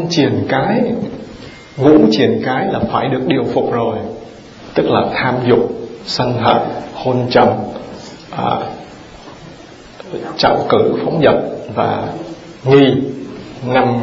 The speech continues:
cái đó đã điều, điều phục rồi. Phải điều phục năm cái đó thì mới có thể vô địch được.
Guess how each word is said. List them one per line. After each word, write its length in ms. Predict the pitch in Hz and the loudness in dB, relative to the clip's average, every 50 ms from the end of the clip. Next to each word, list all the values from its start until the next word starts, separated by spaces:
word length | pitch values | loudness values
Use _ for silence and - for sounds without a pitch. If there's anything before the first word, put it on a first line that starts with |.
| 117 | -2
cái 100 | 131 - | -2 -2
đó 260 | - 117 117 123 135 - - - - - - - - - | 0 0 0 0 -2 -2 -6 -8 -10 -12 -12 -12 -4 0
đã 160 | - - - 156 | 2 2 4 4
điều, 160 | 131 120 117 127 | 4 4 4 4
điều 260 | 147 147 120 110 110 104 - - | 2 2 2 2 2 0 -2 -2
phục 220 | 113 98 - 110 | -4 -4 -4 -4
rồi. 160 | 107 107 107 - - - - - - - - - - - - - - - - | -4 -4 -4 -6 -6 -10 -12 -12 -14 -16 -14 -4 0 0 0 0 -2 -4 0
Phải 100 | 160 147 | 4 6
điều 160 | 139 131 - - - | 8 8 6 6 4
phục 180 | 120 - - 127 | 2 0 -2 -2
năm 100 | 143 147 147 135 139 - | -2 -2 -2 -2 -2 -2
cái 120 | 143 139 139 | -2 0 0
đó 260 | 131 123 123 - - - - - - - - - - - - - - - | 0 0 0 -2 -4 -6 -8 -10 -12 -14 -16 -18 -18 -20 -20 -20 -8 2
thì 100 | - 135 | 4 6
mới 240 | 117 - - - 117 | 6 6 4 2 0
có 100 | 135 147 147 139 | 0 -2 -2 0
thể 220 | - - 120 - - - - - - - - - - - - - | -2 -2 -4 -4 -6 -8 -10 -14 -16 -16 -18 -20 -20 -20 -14 -4
vô 200 | 120 120 117 117 | 0 4 4 4
địch 200 | 113 107 - - | 4 2 0 0
được. 200 | 101 101 101 - | 0 -2 -2 -2